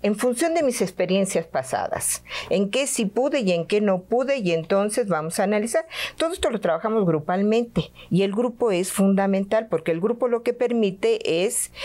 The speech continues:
eh, reflejarme, verme, el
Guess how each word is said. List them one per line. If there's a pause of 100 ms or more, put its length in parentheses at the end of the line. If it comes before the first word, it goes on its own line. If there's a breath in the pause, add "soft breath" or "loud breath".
(260 loud breath)
eh,
reflejarme, (300 loud breath)
verme, (320 loud breath)
el